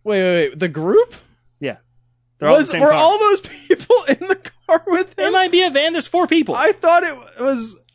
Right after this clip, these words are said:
Speaker 1: oh, oh, I thought there was his mom and dad, too.
Speaker 2: No, he's going to meet his mom and dad.
Speaker 1: Okay.
Speaker 2: They're going to celebrate their anniversary.
Speaker 1: When you said with those people, I thought that, like, he was going to meet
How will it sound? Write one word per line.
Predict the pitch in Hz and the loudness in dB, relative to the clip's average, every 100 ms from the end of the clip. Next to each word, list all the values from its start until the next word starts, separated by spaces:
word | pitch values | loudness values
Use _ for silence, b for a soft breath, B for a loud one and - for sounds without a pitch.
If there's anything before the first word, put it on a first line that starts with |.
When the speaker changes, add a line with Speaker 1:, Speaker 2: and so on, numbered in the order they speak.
| _ _ | _ _
Speaker 1:
oh, | 233 226 - | -10 -8 -10
oh, | 214 _ 208 | -12 _ -10
I | |
thought | 254 233 | -6 -4
there | 214 | -4
was | 202 | -4
his | 196 | -4
mom | 208 | -4
and | 190 | -2
dad, | 196 170 | -2 -4
too. | 147 160 | -4 -4
Speaker 2:
No, | 226 143 | -2 -2
he's | 156 160 | -4 -6
going | 160 180 | -6 -6
to | 156 | -4
meet | 175 180 | -6 -8
his | 131 113 | -10 -18
mom | 107 | -20
and | - | -20
dad. | _ _ _ _ _ - | _ _ _ _ _ -4
Speaker 1:
Okay. | 240 277 214 | -2 0 0
Speaker 2:
They're | |
going | 175 151 | -2 -4
to | |
celebrate | 143 185 147 120 | -2 -2 -2 -6
their | 123 | -10
anniversary. | 117 110 110 - | -12 -12 -12 -6
Speaker 1:
When | 226 | -4
you | 294 | -2
said | 330 302 202 165 | -2 -4 -4 -6
with | 247 269 - | -6 -6 -2
those | 202 190 | -2 -2
people, | 220 220 165 143 | -6 -6 -4 -4
I | 175 | -4
thought | - 240 214 - 165 | -4 -2 -2 -4 -10
that, | 160 175 _ | -10 -10 _
like, | 160 160 151 | -8 -8 -8
he | 196 226 | -8 -6
was | 220 170 | -6 -6
going | 185 175 170 | -6 -6 -10
to | 180 | -10
meet | 170 175 | -8 -8